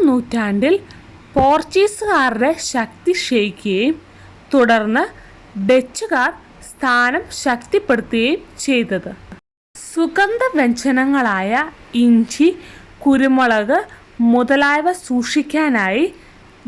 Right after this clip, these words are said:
ജില്ലയുടെ വിവിധ ഭാഗങ്ങളിൽ ഫാക്ടറികളും ഗോഡൗണുകളും ഡച്ചുകാർ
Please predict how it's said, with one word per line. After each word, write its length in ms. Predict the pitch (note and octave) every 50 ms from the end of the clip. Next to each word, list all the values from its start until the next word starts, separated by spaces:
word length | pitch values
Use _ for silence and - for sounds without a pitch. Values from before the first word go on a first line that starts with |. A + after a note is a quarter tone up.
| G#3 G#3+ -
ജില്ലയുടെ 560 | D4+ D#4+ D4+ D#4+ F4 F#4+ G4 G#4 A4 A#4 B4+ G4 C4+
വിവിധ 260 | C#4 B3+ A3 C#4 C#4 G4 G4 - -
ഭാഗങ്ങളിൽ 680 | D4 C4 A#3 A3 A3 A3 G#3 G#3 G#3 G3+ G3+ A#3 D4+ F4+ - - - - - - - - - - -
ഫാക്ടറികളും 880 | - D4 C#4 C4+ C#4+ D#4 D#4 - - G#4+ A4 G4+ D4 A#3+ A3+ A3+ C4 E4 F#4 - - - - - - - - - - - - - - - - - - - - - - - - - - - - - - A#3 A3+
ഗോഡൗണുകളും 880 | C4+ C#4+ D4 D#4 E4+ F4 G#4 G#4+ G#4 F#4+ D#4 C#4 A#3+ A3+ A3 A#3 D#4 F#4+ - - - - - - - - - - - - - - G3+
ഡച്ചുകാർ 540 | G#3+ B3 B3 B3 B3 - D4 C4 C#4 D#4+ G#4+